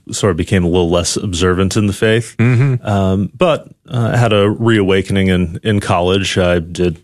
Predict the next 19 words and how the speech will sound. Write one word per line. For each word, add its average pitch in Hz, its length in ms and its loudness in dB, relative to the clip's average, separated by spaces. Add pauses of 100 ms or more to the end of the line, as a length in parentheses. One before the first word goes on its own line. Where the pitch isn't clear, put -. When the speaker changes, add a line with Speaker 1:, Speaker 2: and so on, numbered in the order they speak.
Speaker 1:
as 92 120 -4
I 87 40 -2
said, 95 220 0
a 90 40 2
year 87 200 2
at 90 100 -4
Syracuse, 98 720 0
and 90 100 0
then 87 80 2
I 87 100 2
did 87 200 0
a 85 200 0 (100)
year 95 140 2
at 85 100 -2
Oxford 95 380 -2
University 87 540 0
in 85 100 0
England, 92 500 0
and 85 200 -2